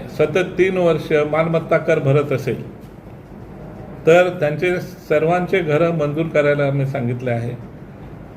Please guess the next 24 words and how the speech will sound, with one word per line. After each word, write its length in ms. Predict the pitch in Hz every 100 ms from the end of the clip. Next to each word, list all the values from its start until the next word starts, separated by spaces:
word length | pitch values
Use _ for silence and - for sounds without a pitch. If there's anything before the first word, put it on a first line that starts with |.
| -
किंवा 240 | 151 170 180
जागा 440 | 156 139 139 170
नाही 460 | 180 160 160 170 131 - - - - - - - - - - - - - - -
परंतु 440 | 151 170 165 185
त्याला 320 | 180 160 165
घर 280 | 156 127 160
नाही 380 | 262 285 143 143 139 - - - - - -
त्यांनासुद्धा 520 | 151 160 190 190 170
मंजूर 360 | 175 165 160 170
करायला 400 | 160 151 156 151
सांगितलं 440 | 143 139 135 135
आहे. 180 | 120 110 107 - - -
त्यांना 200 | 135 156
आम्ही 240 | 160 165 160
घर, 320 | 147 156 156 156 -
अ, 100 | 131 131
जागा 240 | 139 151
विकत 320 | 147 139 160
घेऊन 260 | 139 139 147
देऊ 280 | 147 156 156 -
आणि 180 | 135 143
जागा 260 | 135 139
त्यांना 400 | 139 143 143 143
मिळाली 440 | 127 131 139 139